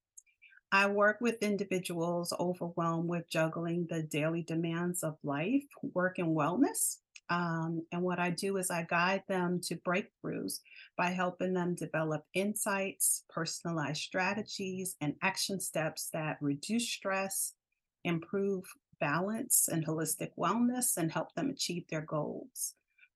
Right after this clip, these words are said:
Um, and what kind of sets me apart is my holistic approach to coaching that considers all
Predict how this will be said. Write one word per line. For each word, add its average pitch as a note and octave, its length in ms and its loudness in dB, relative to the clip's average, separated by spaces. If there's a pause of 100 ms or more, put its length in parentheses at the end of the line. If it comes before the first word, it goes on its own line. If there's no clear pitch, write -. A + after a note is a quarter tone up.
(120)
Um, F3+ 480 2
and F3+ 160 2
what G3+ 300 0 (100)
kind F#4 140 4
of D4 80 4
sets - 340 4
me A#3+ 120 4
apart G#3 380 2
is F3+ 200 0
my E3 120 2
holistic D#3 540 0
approach - 600 -6
to G3+ 80 -4
coaching - 540 -2 (180)
that F3 160 -2
considers F3+ 720 0
all E3+ 300 2